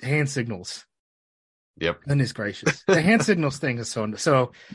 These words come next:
Speaker 1: if you haven't, uh, read it, there's an article, um, on The Athletic about, it's kinda like an oral history thing about Aaron Rodgers' hand signals and how it's t-, hard for, you know, young wide receivers to get adopted to it and stuff like that. But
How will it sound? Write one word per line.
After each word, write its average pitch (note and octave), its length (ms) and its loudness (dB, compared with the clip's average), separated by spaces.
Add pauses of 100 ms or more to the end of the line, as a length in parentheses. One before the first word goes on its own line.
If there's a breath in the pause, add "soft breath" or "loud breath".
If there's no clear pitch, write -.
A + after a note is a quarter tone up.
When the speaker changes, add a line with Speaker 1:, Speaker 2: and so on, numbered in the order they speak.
(160 loud breath)
Speaker 1:
if C#3 120 0
you D#3 100 2
haven't, D#3+ 320 2 (320)
uh, A#2 400 -2
read B2+ 240 -2
it, B2 160 -2
there's B2 180 -8
an A2 260 -4
article, C3 600 -2 (480)
um, A2+ 400 -2
on A2+ 220 -2
The A2+ 140 0
Athletic A#2 600 -2 (100)
about, A2+ 500 0
it's C#3 180 -8
kinda E3 240 0
like C3 180 -2
an A#2+ 80 -10
oral A#2 300 -2
history B2+ 340 -6
thing A2+ 240 -8
about G#2 380 -4 (400)
Aaron A#2+ 220 0
Rodgers' A2+ 440 -2
hand A2 240 -4
signals A2 400 -6
and G#2 120 -10
how A2 180 -6
it's G2 140 -14
t-, - 200 -18
hard A2 400 -6
for, G#2 340 -6 (440 soft breath)
you A#2+ 80 -6
know, G#2+ 100 -4
young A2+ 360 -2
wide A2+ 180 0
receivers A#2 400 -10
to B2 80 -16
get A#2 160 -6
adopted A2 440 -8
to A2+ 180 -8
it G#2+ 40 -6
and G#2 100 -12
stuff - 260 -12
like A2 160 -12
that. G#2+ 260 -8
But G#2 180 -8